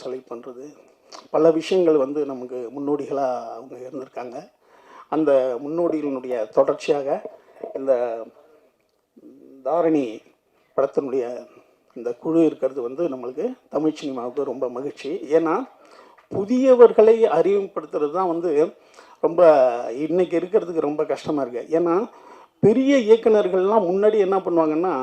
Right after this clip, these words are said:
அஹ், நிறைய பேரை அறிமுகப்படுத்திக்கிட்டே இருப்பாங்க. இப்ப பெரிய இயக்குனர்கள் யாருமே வந்து புதியவர்களை அறிமுகப்படுத்துறதில்ல. அவங்க பெரிய ஹீரோக்களை தான் தேடி போறாங்க.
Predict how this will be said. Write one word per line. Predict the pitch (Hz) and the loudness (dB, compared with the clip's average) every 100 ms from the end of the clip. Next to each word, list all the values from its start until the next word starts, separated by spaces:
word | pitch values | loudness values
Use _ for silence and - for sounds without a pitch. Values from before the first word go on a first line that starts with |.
| 143 185 - _ _ _ _ _ - | -6 -8 -14 _ _ _ _ _ -8
அஹ், | 135 | -4
நிறைய | 135 208 285 | -2 6 6
பேரை | 254 254 220 | 8 8 8
அறிமுகப்படுத்திக்கிட்டே | 196 233 214 170 180 190 165 | 8 8 6 2 0 4 4
இருப்பாங்க. | - 117 - - - _ _ - - _ _ | 2 -10 -10 -16 -20 _ _ -20 -20 _ _
இப்ப | - 160 | -2 -2
பெரிய | - 240 302 311 | 4 8 8 10
இயக்குனர்கள் | 247 233 233 220 214 180 | 10 10 10 8 8 6
யாருமே | 165 214 220 233 | 6 4 6 8
வந்து | 202 147 127 156 214 214 - - _ _ _ | 8 6 4 2 2 0 -12 -20 _ _ _
புதியவர்களை | 233 254 277 254 226 208 | 4 10 10 12 10 10
அறிமுகப்படுத்துறதில்ல. | 180 220 214 180 147 - 156 147 208 254 | 6 4 2 -2 -2 -2 -2 0 0 2
அவங்க | - 175 175 | 4 6 6
பெரிய | - 214 285 | 8 10 10
ஹீரோக்களை | 269 240 220 208 190 180 | 8 12 12 12 8 6
தான் | 185 202 151 135 | 4 0 -2 -4
தேடி | - 156 | -2 -2
போறாங்க. | 147 139 131 123 113 | -2 -2 -4 -4 -12